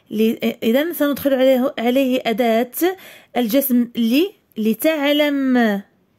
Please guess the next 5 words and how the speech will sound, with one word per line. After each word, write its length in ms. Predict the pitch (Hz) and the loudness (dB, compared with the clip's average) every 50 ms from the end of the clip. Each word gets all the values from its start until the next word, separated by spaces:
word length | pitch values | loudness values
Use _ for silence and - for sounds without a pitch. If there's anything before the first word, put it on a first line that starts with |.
| _ _ _ _ _ _ _ _ _ _ | _ _ _ _ _ _ _ _ _ _
لم 220 | - 226 277 320 339 | -2 -2 0 0 -2
الأمر، 460 | 339 - - 285 277 262 247 208 190 - _ _ _ _ _ _ _ _ _ - | -4 -2 -4 -4 -2 -2 -4 -4 -6 -10 _ _ _ _ _ _ _ _ _ -6
لتعلم 1800 | 220 220 226 208 - - 285 294 302 302 294 302 330 349 370 370 - - _ _ _ _ _ _ _ _ _ _ 226 220 226 247 269 294 311 330 359 403 381 - _ _ _ _ _ _ _ _ _ _ _ _ _ _ _ _ _ _ - | -2 -2 -2 -2 -2 -2 -2 -2 0 -2 -2 -2 0 0 -2 -2 -6 -12 _ _ _ _ _ _ _ _ _ _ -2 -2 0 0 -2 -2 -2 -2 -2 -4 -6 -8 _ _ _ _ _ _ _ _ _ _ _ _ _ _ _ _ _ _ -4
أنك 840 | 269 302 330 330 320 320 320 311 311 302 - 302 285 285 302 349 392 381 - _ _ _ _ _ _ _ _ _ _ _ _ _ _ _ _ _ _ _ _ _ _ _ _ _ _ _ _ _ _ _ _ _ _ _ _ _ _ _ _ _ _ _ _ _ _ _ _ | -4 -2 -2 -2 -2 -2 0 0 -2 -2 0 -2 0 0 -2 -4 -6 -8 -14 _ _ _ _ _ _ _ _ _ _ _ _ _ _ _ _ _ _ _ _ _ _ _ _ _ _ _ _ _ _ _ _ _ _ _ _ _ _ _ _ _ _ _ _ _ _ _ _
محتاج 920 | 220 220 240 233 - - - - 294 302 320 349 349 349 330 320 277 285 | -2 -2 -2 -2 -4 -10 -8 -2 0 2 2 4 2 2 2 2 2 0